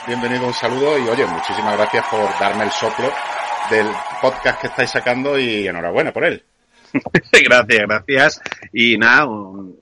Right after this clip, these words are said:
Speaker 2: bueno, yo encantado, Juanje, de hablar contigo de nuevo, como ya sabes. Y sobre todo, muchas gracias y saludos a todos.
Speaker 1: Eso es lo que vamos a hacer, saludarlos a todos para meternos ya en harina. Tenemos la pole J K C U, seguido de, bueno, de Carlos Peregrín, amigo y compañero de Ready and Play.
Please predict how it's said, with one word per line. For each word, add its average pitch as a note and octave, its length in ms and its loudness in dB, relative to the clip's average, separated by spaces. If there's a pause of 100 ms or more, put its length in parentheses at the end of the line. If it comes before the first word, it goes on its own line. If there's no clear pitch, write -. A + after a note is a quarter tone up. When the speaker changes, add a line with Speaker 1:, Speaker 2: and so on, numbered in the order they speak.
Speaker 2:
bueno, F#2+ 220 -8
yo F2+ 160 -8
encantado, G2+ 420 -2
Juanje, A2+ 400 0
de F#2+ 400 0
hablar F#2+ 240 2
contigo G2+ 380 -2
de G2 80 0
nuevo, A2+ 320 2
como F#2 640 -4
ya F2+ 100 4
sabes. A2+ 460 6 (400)
Y A#2 240 8
sobre G2+ 240 2
todo, G#2 140 2
muchas A2 260 4
gracias A#2 580 4
y G#2+ 140 0
saludos G2 540 -2
a - 40 4
todos. - 400 -2 (400)
Speaker 1:
Eso C#3 180 0
es C3 40 2
lo B2 40 2
que B2 80 0
vamos C#3 220 2
a - 20 -8
hacer, E3 180 0
saludarlos A2+ 440 0
a A#2+ 100 2
todos D3 240 0
para A#2 200 -2
meternos G#2+ 380 -4
ya G#2+ 120 -4
en G#2 80 -4
harina. A#2+ 340 -4
Tenemos G2 400 -4
la F#2 160 0
pole G#2 240 0
J D3+ 260 -2
K - 120 -8
C C#3 200 -2
U, F3 140 -4
seguido A2 340 -4
de, G2+ 140 0
bueno, F2+ 300 -6
de E2+ 100 -6
Carlos F#2+ 260 -4
Peregrín, G2 320 -4
amigo G2 220 -8
y F2 60 -12
compañero F2 360 -8
de E2+ 60 -4
Ready F2 200 -6
and E2+ 100 -8
Play. D3+ 200 -2